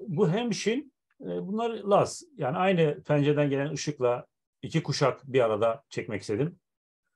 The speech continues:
Böyle bir fotoğraf oldu. Bu da eski bir fotoğraf, bu da diapozitif. Hemşin tarzı baş bağlama.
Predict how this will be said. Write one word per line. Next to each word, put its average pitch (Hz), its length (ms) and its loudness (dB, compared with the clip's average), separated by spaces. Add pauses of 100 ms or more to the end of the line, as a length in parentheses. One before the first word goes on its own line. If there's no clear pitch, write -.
(460)
Böyle 139 180 2
bir 147 40 2
fotoğraf 139 400 2
oldu. 101 260 -6
Bu 170 140 -2
da 151 160 4
eski 131 280 0
bir - 40 -4
fotoğraf, 110 240 -8
bu 127 40 4
da 95 120 0
diapozitif. 101 640 -4 (340)
Hemşin 147 440 -2
tarzı 127 340 -2
baş 147 240 0
bağlama. 110 420 -2